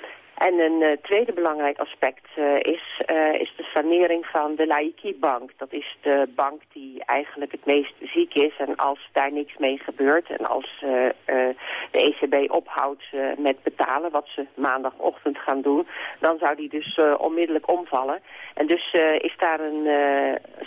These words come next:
sanering voorzien. Eh, ook de Bank van Cyprus, eh, de tweede bank die, eh, er heel problematisch voor staat. En de bedoeling is eigenlijk dat die op de een of andere manier samengevoegd gaan worden. De goede delen in één bank ondergebracht en de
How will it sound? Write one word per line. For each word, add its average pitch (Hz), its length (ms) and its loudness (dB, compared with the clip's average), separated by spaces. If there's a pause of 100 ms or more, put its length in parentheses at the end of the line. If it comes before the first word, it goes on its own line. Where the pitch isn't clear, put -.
sanering 165 520 0
voorzien. 196 580 0 (340)
Eh, 156 360 2
ook - 260 0
de 165 80 -4
Bank 143 320 -4
van 131 400 -6 (100)
Cyprus, 202 580 0
eh, 180 80 4 (420)
de - 140 -6
tweede 165 300 2
bank 156 180 -2 (100)
die, 165 440 -2
eh, 156 580 2
er - 80 -4
heel 160 220 2
problematisch 147 800 0
voor 156 220 2
staat. 156 380 0
En 139 200 0 (300)
de - 80 -2
bedoeling 165 440 2
is 160 120 0
eigenlijk 151 480 -4
dat 147 200 -2
die 151 220 -4
op - 140 -2
de - 120 2
een 160 140 4
of 156 140 -4
andere 147 260 0
manier 143 560 0
samengevoegd 180 640 -2
gaan 151 200 -2
worden. 156 320 2
De 160 80 -8
goede 170 360 2
delen 160 380 2
in - 120 0
één 156 320 2
bank 151 340 -2
ondergebracht 156 680 -4
en - 160 -2
de 139 60 -8